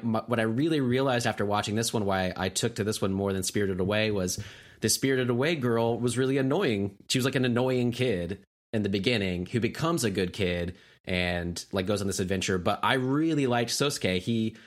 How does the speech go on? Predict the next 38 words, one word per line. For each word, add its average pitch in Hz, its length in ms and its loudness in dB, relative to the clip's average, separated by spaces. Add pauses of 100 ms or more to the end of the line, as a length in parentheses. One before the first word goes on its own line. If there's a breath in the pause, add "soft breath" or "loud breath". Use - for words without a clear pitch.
(160 loud breath)
he 160 180 0
reminds 151 480 2
me 123 180 2
of 110 160 -2
specifically 131 480 0
one 110 160 0
of 104 60 0
my 101 120 0
nephews, 101 500 0
Grant. 101 440 0
He - 140 -4
sounds 120 480 2
kinda 170 200 0
like 175 220 0
him, 180 360 -2
uh, 143 200 -4
funny 156 260 -2
enough, 160 320 -4
but 113 280 0 (300 loud breath)
also 135 260 2
just, 135 200 0
like, 127 140 0
the 127 80 0
curiosity 120 640 0
reminds 98 280 0
me 107 60 2
of 95 60 0
my 92 120 0
nephews. 92 520 0
And, 87 200 -2 (320 loud breath)
um, 87 500 -2 (160)
I 120 100 2
think 127 220 -2
that 131 160 0
that 123 200 0
really 120 280 0
kind 117 240 0
of, 107 160 -4